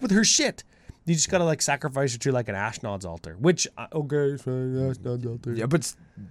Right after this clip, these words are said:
Speaker 2: yeah.
Speaker 1: But that's how you go infinite with this and, and, like, the Malakir Rebirth type cards.
Speaker 2: Yeah.
Speaker 1: And you just make infinite blue and infinite red. That's, this one,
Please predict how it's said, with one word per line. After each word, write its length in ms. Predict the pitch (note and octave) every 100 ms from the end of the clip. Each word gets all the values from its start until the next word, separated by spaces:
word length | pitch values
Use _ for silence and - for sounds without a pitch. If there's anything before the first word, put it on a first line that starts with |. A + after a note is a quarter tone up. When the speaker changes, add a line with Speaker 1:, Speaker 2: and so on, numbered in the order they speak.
| A2
Speaker 2:
yeah. 200 | C#3 A2+
Speaker 1:
But 240 | D3+ D3+
that's 240 | D3+ D3+
how 120 | - D#3+
you 140 | D3+
go 140 | C#3
infinite 340 | C3+ C#3 C#3+ C3+
with 220 | B2+ A2+
this 400 | C3+ B2+ A#2 - -
and, 360 | B2+ B2 A#2+ G#2 - _ _ _
and, 380 | A2+ G#2+ G#2+ G2+ F#2+ -
like, 280 | G#2 G2 - _ _ _ _ -
the 80 |
Malakir 680 | B2+ C3 C3 C3+ - C3+ B2
Rebirth 420 | B2+ A#2 B2 B2
type 240 | - C3+ -
cards. 420 | - D#3+ G#3+ - - -
Speaker 2:
Yeah. 240 | F#2+ F#2+
Speaker 1:
And 120 | C3+
you 60 | C3
just 160 | B2 A#2
make 180 | C3 -
infinite 360 | C3 C3 B2+ G#2+
blue 180 | A#2+
and 80 | A#2+
infinite 300 | A#2 A2 A2+
red. 280 | G2+ A2+ A2+
That's, 220 | A2+ D#3+ -
this 300 | D3 F#3 -
one, 260 | B3 A3+